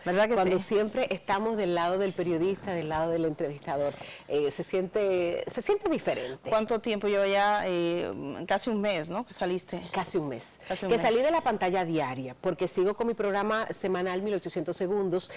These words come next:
Speaker 2: y sigo también en la radio como comentarista de la Super siete.
Speaker 1: Exacto, pero saliste de la, de la televisión. Estabas en la noche en Teleantillas.
Speaker 2: Así es.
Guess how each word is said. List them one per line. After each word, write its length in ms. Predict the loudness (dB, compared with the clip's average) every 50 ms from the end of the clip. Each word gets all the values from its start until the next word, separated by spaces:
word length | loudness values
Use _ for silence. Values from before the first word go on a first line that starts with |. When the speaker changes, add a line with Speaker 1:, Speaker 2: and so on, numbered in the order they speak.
| -14 -10 -4
Speaker 2:
y 80 | -4 0
sigo 240 | 0 2 0 2
también 280 | 0 0 0 2 2 2
en 80 | 2 2
la 100 | 0 0
radio 420 | 0 0 0 2 2 2 2 2 2
como 260 | 0 -2 -4 -2 -4
comentarista 540 | -2 -2 -2 -2 -2 -2 -4 -4 -4 -6 -6
de 80 | -4 -4
la 100 | -4 -6
Super 260 | -6 -8 -6 -8 -6
siete. 400 | -4 -2 -2 -2 -2 -2 -8 -20 -20 -20 -20 -20 -10 -4
Speaker 1:
Exacto, 480 | -4 -2 0 0 0 0 0 -2 -4 -4
pero 380 | 0 0 0 2 2 2 2 2
saliste 420 | 0 0 0 0 0 -2 -2 0
de 140 | 0 0 2
la, 260 | 2 2 2 0 0
de 140 | 2 2 2
la 80 | 2
televisión. 680 | 2 2 0 0 0 0 -2 -4 -4 -4 -4 -2 -4 -4
Estabas 280 | -6 0 0 2 2 2
en 60 | 2
la 60 | 2
noche 220 | 0 0 0 -2
en 60 | -2 0
Teleantillas. 640 | 0 0 0 -2 -2 0 0 0 0 -2 -4 -6
Speaker 2:
Así 280 | -8 -8 -4 -4 -2 -2
es. 260 | -4 -6 -10 -16 -16